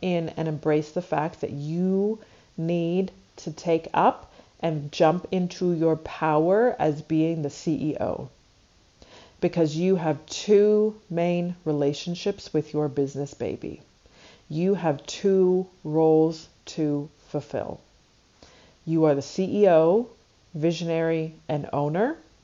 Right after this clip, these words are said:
and you are the employee. And everything that you do from the mindset of C E O, visionary, and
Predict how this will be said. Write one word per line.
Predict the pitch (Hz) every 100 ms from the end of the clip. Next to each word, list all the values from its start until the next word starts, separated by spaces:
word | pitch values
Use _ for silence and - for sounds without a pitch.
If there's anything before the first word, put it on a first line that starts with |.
| _ _ - - _ _ _
and | 220 262 277 208 185 262 - - - _ _ _
you | 180 185 -
are | 170 170 175 175 180 - _ -
the | 156 170 170
employee. | 160 - 160 156 - 139 113 139 _ _ _ _ - - - _
And | 175 170 -
everything | - 202 196 196 220 233 - 220 180 147
that | 196
you | 151 165 180
do | 160 - 190 180 139
from | - - 165 165
the | 170 170
mindset | 160 156 165 151 - 175 175
of | 143 135
C | - 180 -
E | 185
O, | 160 156 160
visionary, | 160 156 156 156 156 156 151
and | 147 143